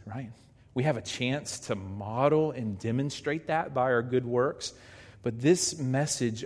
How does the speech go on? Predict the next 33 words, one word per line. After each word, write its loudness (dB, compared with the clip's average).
only 2
goes 4
forward, 2
and -2
the -2
kingdom 2
only -2
goes 4
forward 0
one 0
heart -4
and -6
one -4
life -8
at -10
a -12
time. -12
The -4
kingdom 0
expands -4
as -8
people -8
put -12
their -10
faith -12
in -10
Jesus. -12
The -10
kingdom 0
of -4
God 4
starts 4
out 8